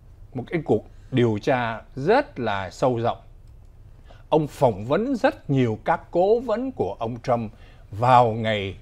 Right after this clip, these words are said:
bầu, kết quả bầu cử, và đa phần đều đã thuyết phục, nói với ông Trump rằng mình đã thua rồi, ông nên ra tuyên bố nhận thua và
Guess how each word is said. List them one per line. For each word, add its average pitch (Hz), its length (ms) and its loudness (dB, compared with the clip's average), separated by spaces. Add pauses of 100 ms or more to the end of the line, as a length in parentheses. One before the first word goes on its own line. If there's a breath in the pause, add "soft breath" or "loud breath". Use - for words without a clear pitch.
(120)
bầu, 110 320 0 (100)
kết 262 280 6
quả 98 240 -4
bầu 98 300 -6
cử, 90 260 -12 (500 soft breath)
và 101 200 -4
đa 170 420 0
phần 110 340 0 (240)
đều 101 200 -2
đã 95 200 -8 (180)
thuyết 220 160 -2
phục, - 300 -4 (140)
nói 151 300 -2
với 220 120 -2
ông 127 220 -6
Trump 113 240 -4 (380 soft breath)
rằng 95 280 -8 (180)
mình 123 380 2
đã 127 300 0
thua 131 240 0
rồi, 95 300 -4 (400 soft breath)
ông 151 320 0
nên 139 260 0
ra 131 260 -4
tuyên 127 340 -4
bố 151 360 0
nhận 107 420 -6
thua 139 300 6 (840)
và 95 420 -2